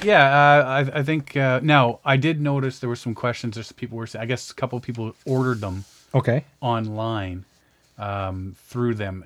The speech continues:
Speaker 1: uh, into Canada, and there was
Speaker 2: Complaints?
Speaker 1: a couple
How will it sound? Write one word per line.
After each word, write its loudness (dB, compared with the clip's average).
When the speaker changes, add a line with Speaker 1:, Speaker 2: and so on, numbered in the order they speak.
Speaker 1:
uh, -12
into -8
Canada, -8
and -8
there -4
was -6
Speaker 2:
Complaints? -4
Speaker 1:
a -2
couple -4